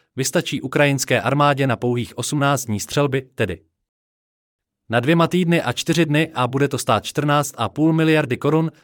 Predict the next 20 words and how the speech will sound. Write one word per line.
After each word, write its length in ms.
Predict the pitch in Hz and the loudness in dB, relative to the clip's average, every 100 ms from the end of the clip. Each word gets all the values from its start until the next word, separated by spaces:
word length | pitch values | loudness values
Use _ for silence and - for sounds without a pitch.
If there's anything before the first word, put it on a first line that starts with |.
| - | -2
tedy 200 | 165 170 | 0 0
ne 100 | 151 | -2
Česko, 400 | 170 - 165 147 | -2 -2 -2 0
ale 180 | 127 135 | 0 0
Německo. 440 | 131 110 - 82 _ _ _ _ _ _ _ _ _ _ _ _ - | 0 -2 -6 -14 _ _ _ _ _ _ _ _ _ _ _ _ -6
Česká 340 | 170 - 160 | -4 0 0
iniciativa 680 | 165 185 185 180 175 165 156 | 2 0 2 2 2 2 2
zajistí 400 | 147 147 - 160 | 2 -2 -4 -6
ukrajinské 540 | 135 139 139 131 139 | -2 0 0 0 0
A 120 | 123 | 0
F 140 | 117 123 | -2 -4
U 40 | |
granáty 520 | 104 113 120 120 127 | -2 0 0 0 -2
jen 160 | 123 110 | -2 -2
na 160 | 101 - | -6 -6
osmnáct 500 | 165 202 190 185 - | -2 0 2 0 -2
dní 200 | 143 120 | -4 -2
rovnocenné 520 | 135 156 - 147 139 | -2 -2 -2 -2 -2
dělostřelecké 720 | 135 143 - 139 135 - 131 | -2 -2 -2 -4 -4 -2 -4
činnosti. 500 | - 107 87 - | -4 -6 -8 -12